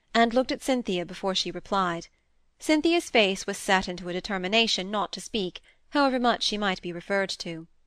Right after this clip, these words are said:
"Yes, we saw him a good deal, at one time, I mean. He's changeable, I think, but he always sent us game and sometimes fruit.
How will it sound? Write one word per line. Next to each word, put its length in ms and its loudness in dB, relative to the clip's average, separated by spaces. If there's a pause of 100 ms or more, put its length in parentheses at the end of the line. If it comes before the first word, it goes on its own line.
(880)
"Yes, 500 4
we 100 -2
saw 160 2
him 140 -2
a 100 -4
good 160 -2
deal, 300 -4 (380)
at 160 -2
one 260 4
time, 280 -4
I 120 -6
mean. 340 -6 (560)
He's 200 2
changeable, 520 2
I 100 -4
think, 380 -8 (600)
but 80 -2
he 120 -4
always 420 2
sent 200 -4
us 140 -10
game 400 4
and 100 -2
sometimes 520 -2
fruit. 340 0